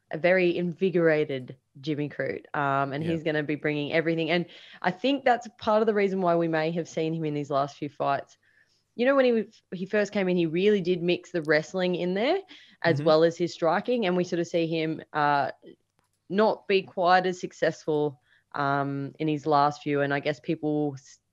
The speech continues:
Speaker 1: kind of thought, "Well, maybe it's not working as he's facing these harder opponents," but everyone may not have realized how injured he really was.
Speaker 2: Mm-hmm.
Speaker 1: Um,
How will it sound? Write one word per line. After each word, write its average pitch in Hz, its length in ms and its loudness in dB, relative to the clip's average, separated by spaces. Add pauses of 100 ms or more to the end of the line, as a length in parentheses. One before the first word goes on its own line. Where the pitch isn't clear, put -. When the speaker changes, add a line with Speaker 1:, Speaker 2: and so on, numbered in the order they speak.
(120)
Speaker 1:
kind 151 180 -2
of 147 100 -4
thought, 151 220 0
"Well, 147 380 0 (320)
maybe 165 260 6
it's - 160 -4
not 156 160 -2
working 143 640 0
as 151 140 -2
he's 143 200 -4
facing 143 320 -2
these 135 160 -6
harder 139 320 0
opponents," 135 480 -6
but - 220 -2 (640)
everyone 139 340 0
may 147 160 4
not 151 180 4
have 143 140 0
realized 147 400 2
how 139 180 4
injured 143 340 -2
he 147 100 -4
really 139 300 0
was. 143 440 2 (120)
Speaker 2:
Mm-hmm. 151 40 0
Speaker 1:
Um, 135 640 0